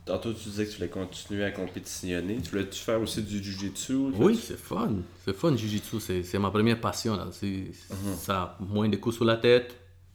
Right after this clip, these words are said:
Speaker 2: Aussi, la, les techniques sont tellement belles en ce moment.
Speaker 1: Et les quoi ?
Speaker 2: Les techniques.
Speaker 1: Ouais.
Speaker 2: Les techniques sont,
Speaker 1: Ils sont vraiment, euh,
Speaker 2: ça évolue. J'ai
Speaker 1: ouais.
Speaker 2: vingt ans, je suis ceinture noire, puis j'apprends des nouveaux détails, puis j'étais comme, «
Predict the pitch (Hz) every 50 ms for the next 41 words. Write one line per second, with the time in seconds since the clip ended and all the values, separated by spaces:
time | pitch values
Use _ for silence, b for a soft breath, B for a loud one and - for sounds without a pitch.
0 | - - 98 - - - - 104 110 113 110 104 101 90 - - - 107 98 -
1 | 110 110 110 - - 104 - - - 117 110 101 98 101 95 107 120 120 113 110
2 | 110 104 - 113 104 104 107 110 110 113 - B B B B B B 120 104 104
3 | - 143 160 185 - - - - 110 104 - 104 95 - 123 127 127 127 - -
4 | - - 104 98 95 101 107 - - - - 101 - 104 92 113 117 117 - 113
5 | 104 95 90 90 82 - - - - - 90 87 87 87 87 87 92 92 95 90
6 | 87 85 82 85 104 104 101 101 101 113 110 107 107 113 127 120 107 98 101 104
7 | 95 95 92 95 101 117 120 113 104 - - 131 123 107 - - - 107 98 -
8 | 113 104 - 101 101 110 127 123 113 - - 95 87 - B B B B B B
9 | B B B B - 101 101 - - - 110 113 110 107 104 101 98 107 117 104
10 | 95 87 - 107 110 117 117 113 113 110 90 - 92 92 85 87 - - 101 -
11 | - 90